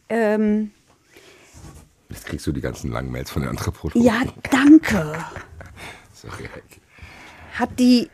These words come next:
Speaker 1: also, die Polizei hat die Tat in Düsseldorf wie folgt rekonstruiert. Sie sagt,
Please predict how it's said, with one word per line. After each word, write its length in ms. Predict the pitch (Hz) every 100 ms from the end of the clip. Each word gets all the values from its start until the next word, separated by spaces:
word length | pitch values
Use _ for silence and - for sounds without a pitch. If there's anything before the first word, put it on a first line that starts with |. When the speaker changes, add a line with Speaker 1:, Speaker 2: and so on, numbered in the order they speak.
| _ _
Speaker 1:
also, 420 | 170 190 190 160 165
die 160 | 208
Polizei 640 | 202 254 254 247 233 208 220
hat 220 | 220 214
die 100 | 196
Tat 320 | - 214 247
in 160 | - 202
Düsseldorf 540 | 220 233 196 185 180
wie 300 | 180 170 202
folgt 560 | 202 214 233 254 - -
rekonstruiert. 1040 | 202 - 202 190 - - 190 180 147 - -
Sie 460 | - - 190 226 214
sagt, 580 | 170 - - - -